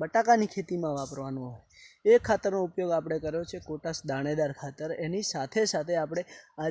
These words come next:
જે મિક્સ કર્યું છે યુરિયા, એ બંને મિક્સ કરીને આપણે એની અંદર પહેરી દીધું છે. એનાથી એરંડો ક્યારે સુકાતો નથી, વિકાસમાં સારો રહે છે ને હાઈટ પણ સારી પકડે છે ને માળો પણ બહુ સારી અને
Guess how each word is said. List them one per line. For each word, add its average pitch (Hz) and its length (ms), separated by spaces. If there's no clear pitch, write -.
જે 170 120
મિક્સ 202 200
કર્યું 170 320
છે 208 100
યુરિયા, 160 400
એ - 20
બંને 202 240
મિક્સ 220 180
કરીને 220 280
આપણે 190 340
એની 170 180
અંદર 180 220
પહેરી 131 320
દીધું 131 340
છે. - 80
એનાથી 208 420
એરંડો 202 340
ક્યારે 185 200
સુકાતો 180 440
નથી, 190 460
વિકાસમાં 156 540
સારો 151 220
રહે 190 100
છે 190 200
ને 175 100
હાઈટ 147 240
પણ 180 200
સારી 180 280
પકડે 175 320
છે 185 120
ને 165 60
માળો 160 300
પણ 180 200
બહુ 185 80
સારી 175 320
અને 165 140